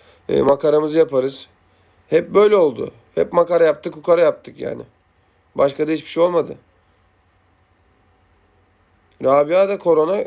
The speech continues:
e, İstanbul dışında başka bir yerde şu anda o. O kız da korona. O da yemek yapmayı bilmiyor ki. Bak, "Biraz akıllanırsın işte." yazıyor. Ben zaten otuz bir yaşındayım oğlum. Ben,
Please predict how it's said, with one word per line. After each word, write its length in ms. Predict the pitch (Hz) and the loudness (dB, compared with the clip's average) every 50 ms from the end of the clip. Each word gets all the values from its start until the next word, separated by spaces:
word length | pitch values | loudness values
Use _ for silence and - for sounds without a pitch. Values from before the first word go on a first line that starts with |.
| - _ - | -10 _ -16
e, 340 | - - - - 139 139 117 | -14 -12 -10 -8 -6 -6 -6
İstanbul 640 | - - - - - - 165 160 170 175 180 175 160 | -8 -10 -12 -14 -8 -4 -2 -2 -2 -4 -6 -8 -10
dışında 380 | 160 151 - 160 175 190 190 | -10 -10 -10 -8 -6 -4 -2
başka 360 | 170 156 147 - - 175 175 | 0 -2 -2 -2 -4 -4 0
bir 40 | 175 | 0
yerde 220 | 170 147 135 123 120 | 0 0 0 -2 -8
şu 180 | - - 123 | -10 -10 -10
anda 220 | 123 120 120 120 - | -10 -10 -10 -12 -12
o. 100 | - - _ _ _ _ _ _ _ _ | -14 -14 _ _ _ _ _ _ _ _
O 120 | - - 117 | -8 -8 -8
kız 200 | 123 151 156 165 | -8 -6 -4 -2
da 100 | 185 151 | -2 0
korona. 380 | 143 135 120 120 110 104 107 107 _ _ _ _ _ _ _ _ _ _ _ _ _ _ _ _ _ _ _ _ _ _ _ _ _ _ _ _ _ _ _ _ _ _ _ _ _ _ _ _ _ _ _ _ _ _ _ _ _ _ _ _ _ _ _ _ _ _ _ | 0 0 0 0 -2 -6 -8 -12 _ _ _ _ _ _ _ _ _ _ _ _ _ _ _ _ _ _ _ _ _ _ _ _ _ _ _ _ _ _ _ _ _ _ _ _ _ _ _ _ _ _ _ _ _ _ _ _ _ _ _ _ _ _ _ _ _ _ _
O 140 | - - 139 | -2 -2 0
da 60 | 165 | 2
yemek 260 | 180 185 180 180 160 165 | 2 2 0 0 2 2
yapmayı 360 | 160 - - 156 156 147 135 | 0 0 0 0 0 0 0
bilmiyor 280 | 135 147 151 165 160 | -2 -4 -4 -4 -4
ki. 220 | 156 - 127 - - - _ _ _ _ _ _ _ _ _ _ _ _ _ _ _ _ _ _ _ _ _ _ _ _ _ _ _ _ _ _ _ _ _ _ _ _ _ _ _ _ _ _ - | -4 -6 -8 -10 -10 -14 _ _ _ _ _ _ _ _ _ _ _ _ _ _ _ _ _ _ _ _ _ _ _ _ _ _ _ _ _ _ _ _ _ _ _ _ _ _ _ _ _ _ -2
Bak, 220 | 135 135 131 135 | 0 0 0 2
"Biraz 200 | 165 185 208 202 | 2 2 4 4
akıllanırsın 640 | 208 196 - - 190 190 196 202 214 208 202 - 190 | 2 0 0 0 0 0 2 2 0 -2 -4 -6 -6
işte." 260 | 180 - - - 185 | -6 -6 -2 0 0
yazıyor. 260 | 185 170 143 139 123 | 0 2 2 0 2
Ben 160 | 147 170 208 202 | 2 2 2 2
zaten 280 | 190 208 208 214 196 | -2 -4 -4 -4 -4
otuz 340 | 180 180 165 - - 175 180 | -4 -4 -6 -8 -12 -14 -6
bir 80 | 208 202 | -4 -2
yaşındayım 460 | 196 185 - - 165 151 147 139 - - | -2 -2 -4 -6 -6 -6 -6 -4 -4 -4
oğlum. 360 | 180 196 190 180 151 143 147 | -4 -4 -4 -4 -6 -2 -2
Ben, 180 | 180 208 202 | 0 0 -2